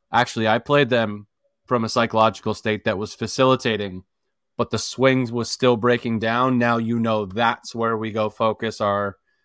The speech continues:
learning and training on next, versus a round of golf where you play the whole thing through anxiety and you see the type of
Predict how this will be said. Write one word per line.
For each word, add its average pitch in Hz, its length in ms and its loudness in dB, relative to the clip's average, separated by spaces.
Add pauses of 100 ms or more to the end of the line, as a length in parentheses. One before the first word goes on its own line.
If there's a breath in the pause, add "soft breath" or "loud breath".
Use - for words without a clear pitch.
(140)
learning 117 400 2
and 110 80 -2
training 117 400 0
on 101 240 -6
next, 123 480 -6 (400)
versus 117 680 4
a 117 80 0
round 113 300 2
of 107 160 -4
golf 110 320 2
where 107 160 0
you 104 100 -8
play 113 240 -2
the 110 100 -2
whole 110 140 -2
thing 110 240 -8
through 107 140 -10
anxiety 107 800 0 (240)
and 110 180 -4
you 107 80 -4
see 120 360 -2
the 110 100 -6
type 113 340 0
of 104 300 -2